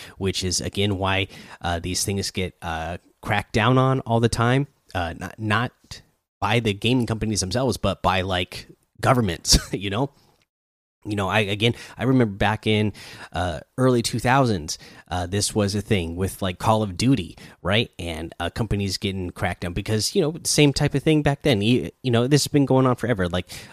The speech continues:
uh, uh, in the age of the internet, right? You get,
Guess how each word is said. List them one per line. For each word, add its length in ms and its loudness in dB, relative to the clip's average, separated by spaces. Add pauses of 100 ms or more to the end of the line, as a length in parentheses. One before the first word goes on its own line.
(100)
uh, 220 -6 (840)
uh, 60 -6
in 220 0
the 80 2
age 300 4
of 100 2
the 120 2
internet, 280 0
right? 200 2
You 160 -8
get, 280 -2